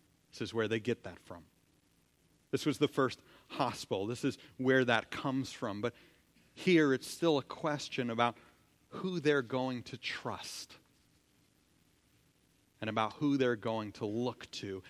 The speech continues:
and about whether they're willing to admit what's really wrong with them.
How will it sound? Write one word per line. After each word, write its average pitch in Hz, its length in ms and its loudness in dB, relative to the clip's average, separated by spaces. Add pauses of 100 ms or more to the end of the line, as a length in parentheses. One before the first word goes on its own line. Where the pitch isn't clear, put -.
(140)
and 117 100 -2
about 107 260 0
whether 151 400 4
they're 147 220 4
willing 117 480 0
to 117 220 -2
admit 107 500 -2 (220)
what's 113 300 -4
really 104 420 -4
wrong 98 440 -6
with 90 240 -16
them. 80 160 -14